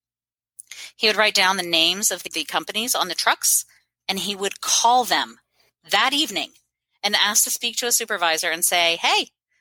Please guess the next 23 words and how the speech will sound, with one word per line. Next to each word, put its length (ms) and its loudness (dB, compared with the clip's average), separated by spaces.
I 40 -10
saw 220 2
your 120 2
truck, 400 2
Home 220 -4
Depot. 520 0
I 80 0
wanna 320 2
offer 300 4
my 180 2
services 540 0
to 140 -4
you. 380 0
You 120 -8
can 140 -12
hire 360 2
me." 240 0
And 120 -2
he 100 -4
had 140 4
all 120 6
the 120 -2
reasons 640 -2